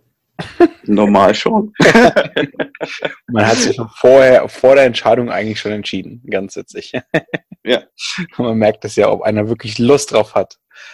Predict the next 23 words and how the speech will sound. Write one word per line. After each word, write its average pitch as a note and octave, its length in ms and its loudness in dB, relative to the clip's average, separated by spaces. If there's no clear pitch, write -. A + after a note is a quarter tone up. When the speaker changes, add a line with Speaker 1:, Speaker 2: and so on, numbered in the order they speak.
Speaker 2:
Ja. - 140 -8
Okay, A#2+ 520 0
sehr, A#2 400 0
sehr B2+ 140 2
spannend. A2+ 480 0
Also B2 220 0
an A#2 60 2
der B2+ 140 4
Stelle, B2 200 0
Tobi, A#2+ 300 -2
vielen, D#3+ 480 -2
vielen B2+ 260 2
Dank C3 200 4
für B2+ 60 -4
deine A#2 200 2
Zeit. B2 340 0
Also A2 240 -2
der A2 500 4
Schluss - 440 -4
war A2+ 100 2
jetzt A2 220 -2
nochmal A2 220 0
richtig, - 640 -6